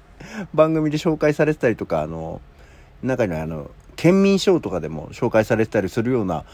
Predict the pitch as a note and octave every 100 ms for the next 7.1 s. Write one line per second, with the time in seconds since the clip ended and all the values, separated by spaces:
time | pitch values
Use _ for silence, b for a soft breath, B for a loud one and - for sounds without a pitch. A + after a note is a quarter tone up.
0 | B B C3 B2+ F#2+ D#2+ E2 E2 F2 C2+
1 | C2 C2+ - B B B - E2+ F2+ F#2
2 | - - - G#3 - A#3 A3+ A#3+ D3+ G2+
3 | F2 F2+ A#2+ C3 C3+ - G#2+ F#2 D#2+ -
4 | B B - A#2+ - F#3+ F3+ G#2+ A#2 F#2+
5 | F#2+ F#2+ - F2+ F#2 - A#3+ C4 B3 A#3
6 | B3 C#4 C4+ A3+ B3+ B3+ - - - B2+